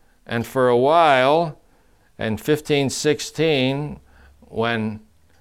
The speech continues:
Ferdinand, the husband of Isabella, had died, he was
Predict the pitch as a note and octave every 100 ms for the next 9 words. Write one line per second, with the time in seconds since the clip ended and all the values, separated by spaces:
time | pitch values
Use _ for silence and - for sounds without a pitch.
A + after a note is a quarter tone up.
0 | _ _ - - G3 G3 C#3+ G#2+ G#2 G#2+
1 | A2+ A2 G#2 C#3 B2 A#2+ A#2+ A#2 F#2 -
2 | G#2+ G2+ A2 G#2 G2+ A2+ B2+ B2+ G#2+ G#2
3 | - _ - A2 F2 F2 G#2 A2+ - _
4 | - _ _ - C3+ C3 A#2+ B2+ B2 B2
5 | B2 G#2+